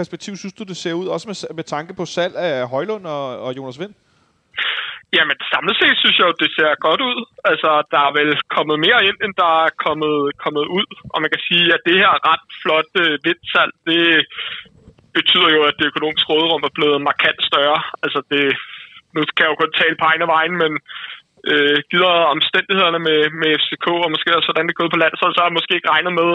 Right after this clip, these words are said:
Speaker 2: at salget vil være så stort, som det i hvert fald er rygtet til at have været, og hvad man også kan se, de mener, at det påvirker regnskabet. Så det er jo, øhm, altså, jo samlet set, øh, et, et vindue, hvor vi har fået mange penge ind, og det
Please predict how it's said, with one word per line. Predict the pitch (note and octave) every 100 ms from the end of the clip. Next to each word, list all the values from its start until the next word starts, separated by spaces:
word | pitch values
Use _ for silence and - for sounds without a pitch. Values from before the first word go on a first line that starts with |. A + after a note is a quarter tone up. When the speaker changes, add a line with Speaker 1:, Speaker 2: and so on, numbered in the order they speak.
| - D3
Speaker 2:
at | -
salget | F3+ - E3+
vil | D#3+ _ D#3+
være | D#3 -
så | F#3
stort, | F#3+ F3+ - -
som | F3 D#3+ - - - -
det | -
i | D#3
hvert | E3
fald | F3 D#3+
er | F#3+
rygtet | A3 A#3+ -
til | F#3 E3
at | D#3 - D#3
have | C#3+
været, | D3+ E3 D#3+
og | D3+
hvad | D3+ D3+
man | D#3
også | D3+
kan | E3 -
se, | D#3+ E3
de | D#3
mener, | D#3 D#3+
at | -
det | -
påvirker | D3+ D#3 D#3 E3 D3 C#3+ -
regnskabet. | C3+ D#3 - F3 - E3 -
Så | E3+ D3+ - - - - - _
det | F3 F3+
er | F3 E3+
jo, | E3 D#3
øhm, | D3+ C#3 C3 - _ _ _ - - _ _ -
altså, | C#3 C#3+ B2+ - -
jo | D3 E3
samlet | F#3+ A3 -
set, | A3+ G#3 - G#3
øh, | F3+ E3 -
et, | D#3 - - - - - - - _ F3+
et | D#3+
vindue, | G3 G#3+ F#3+
hvor | G3+
vi | G3+
har | G3
fået | G3 F3
mange | F#3 -
penge | G3+ G3
ind, | A3+
og |
det | F#3+